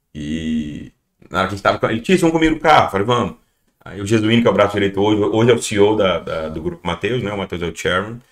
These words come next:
O Jesuíno era o braço direito dele se-, desde sempre. Ele falou, "Ai, cara, bati o carro." "Jesuíno, me presta a chave do teu carro." O Jesuíno joga a chave do carro, ele pega, a gente vai andando pro carro do Jesuíno, entra pro carro do Jesuíno. Eu falei, "Foi que houve teu carro, Matheus?" Falei, "Cara, bati e tá, não sei o quê."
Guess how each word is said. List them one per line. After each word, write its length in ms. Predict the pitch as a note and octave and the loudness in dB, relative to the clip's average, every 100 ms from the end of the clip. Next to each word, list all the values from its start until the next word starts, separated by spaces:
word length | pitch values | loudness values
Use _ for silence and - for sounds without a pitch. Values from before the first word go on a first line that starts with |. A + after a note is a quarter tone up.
| _ _ _ | _ _ _
O 40 | |
Jesuíno 380 | D#2+ F2 F2 G2 | -4 -2 0 2
era 160 | G2 F#2 | 6 6
o 40 | |
braço 260 | F2 F2+ - | 6 4 2
direito 240 | F2 E2 | -2 0
dele 160 | E2+ D#2+ | -2 -4
se-, 140 | - | -6
desde 280 | - F2 F2+ | -2 -2 -2
sempre. 400 | - F2 F#2+ F#2+ _ _ _ _ _ | -4 -6 -6 -10 _ _ _ _ _
Ele 120 | F#2 | -12
falou, 160 | G2 - | -8 -6
"Ai, 120 | - | -8
cara, 240 | - B2+ A2+ | -10 -6 -6
bati 200 | A2 C3 | -4 -6
o 100 | A#2+ | -2
carro." 220 | G#2 G2+ | -2 0
"Jesuíno, 280 | C#3+ G3 G3+ | 2 4 4
me 60 | |
presta 200 | E3+ E3+ | 4 0
a 40 | E3+ | 2
chave 160 | E3+ D#3 | 0 2
do 40 | |
teu 120 | E3 | 0
carro." 520 | D#3 E3+ D3+ A#2+ - - _ | 4 6 6 4 0 -10 _
O 120 | C3 B2+ | -6 -2
Jesuíno 300 | A#2+ B2+ A#2 | 0 0 4
joga 220 | A#2 A#2 | 4 4
a 40 | |
chave 180 | A2+ A2 | 0 -2
do 100 | A2 | -4
carro, 400 | - A2+ C#3 C3+ | -2 0 0 -2
ele 120 | B2 | -4
pega, 480 | A#2+ A#2 C3 C3 C3 - - | -2 0 0 -2 -6 -12 -12
a 40 | |
gente 120 | G2 | -6
vai 120 | A2 | -4
andando 180 | G#2+ G#2 | -2 -4
pro 100 | F#2+ | -4
carro 160 | G2 G2 | -4 -2
do 40 | |
Jesuíno, 360 | G2+ G#2+ A#2+ B2 | -2 -2 -2 -2
entra 120 | G#2+ | -4
pro 100 | - | -4
carro 140 | F#2+ F#2+ | -4 -2
do 40 | |
Jesuíno. 200 | G2+ A#2 | -4 -6
Eu 40 | |
falei, 180 | C3 C3 - _ | -6 -8 -10 _
"Foi 120 | F#3+ | -10
que 100 | - | -2
houve 120 | F3+ - | -2 -2
teu 100 | D#3+ | -2
carro, 280 | D3+ D3+ | -2 -2
Matheus?" 340 | - - - - _ _ _ _ _ _ | -4 -12 -20 -20 _ _ _ _ _ _
Falei, 140 | - | -8
"Cara, 260 | - G3+ G3 | -2 0 0
bati 400 | - - F3+ F#3+ | -2 -4 -6 -6
e 40 | |
tá, 240 | - - - | 0 0 0
não 80 | |
sei 120 | - C3 | -4 -10
o 40 | |
quê." 300 | E3+ A#2 C#3 | -8 -10 -12